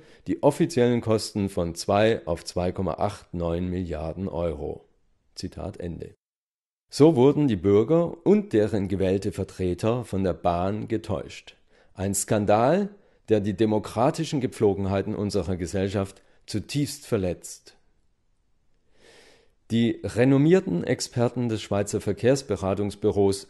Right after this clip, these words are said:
S M A wurden zweitausendzehn von Verkehrsministerin Tanja Gönner beauftragt, einen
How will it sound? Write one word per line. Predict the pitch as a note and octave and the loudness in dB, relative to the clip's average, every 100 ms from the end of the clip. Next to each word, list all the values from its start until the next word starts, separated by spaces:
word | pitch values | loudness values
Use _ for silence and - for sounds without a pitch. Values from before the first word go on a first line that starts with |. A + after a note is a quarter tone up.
| - | -4
S | A2 - - | -4 -4 -6
M | G2+ F2+ - | -4 -4 -4
A | E2+ E2+ G#2+ C3+ _ _ _ - | -4 -2 -4 -6 _ _ _ 2
wurden | A#2+ C3+ A#2+ | 4 4 2
zweitausendzehn | - A2 G#2 G2 G2+ F#2 - G#2+ A2 D3 D#3+ D#3 | 0 0 2 0 0 -4 -2 0 2 0 -4 -8
von | - A#2 G#2+ | -8 -4 -4
Verkehrsministerin | G#2 D3+ C#3 C#3 B2+ B2+ A#2 - G2+ | -4 -2 -2 -2 -4 -2 -4 -2 -4
Tanja | G#2+ G2+ F2+ | -2 -2 -2
Gönner | F2 G#2 G#2+ B2+ | 0 2 2 2
beauftragt, | C3 F2 B2+ - - C#3 D3+ - - _ _ _ _ | 2 2 0 -2 -6 -4 -4 -6 -20 _ _ _ _
einen | - G2+ A2 A2+ | -4 -2 0 -2